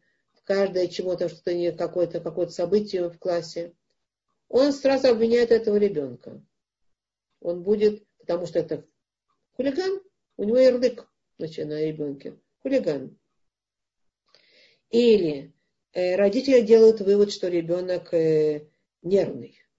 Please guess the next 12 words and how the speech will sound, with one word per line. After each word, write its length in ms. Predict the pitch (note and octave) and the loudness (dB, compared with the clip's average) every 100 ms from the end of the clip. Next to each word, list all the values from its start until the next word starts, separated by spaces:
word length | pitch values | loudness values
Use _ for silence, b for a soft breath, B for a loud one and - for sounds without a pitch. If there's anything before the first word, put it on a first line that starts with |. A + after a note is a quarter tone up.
| _ _ _ _ _ _ _ _ _ _ _ _ _ _ _ _ _ _ _ _ | _ _ _ _ _ _ _ _ _ _ _ _ _ _ _ _ _ _ _ _
И 80 | C#4 | -4
после 300 | G#3 G#3 B3+ | 0 4 4
этого 140 | C4+ | 4
они 100 | C4 | 2
будут 220 | B3+ C4+ | 2 0
к 40 | - | -2
нему 100 | B3 | -2
относиться 460 | A#3 A3 A#3 A#3 | 0 0 2 0
как 220 | A3+ A3 G3 | 0 -4 -4
к 20 | |
нервному 400 | E3+ E3+ F3 F3 | -6 -4 -6 -6
ребенку. 680 | F3 D3+ B2+ C3 - C3+ | -6 -8 -12 -14 -20 -20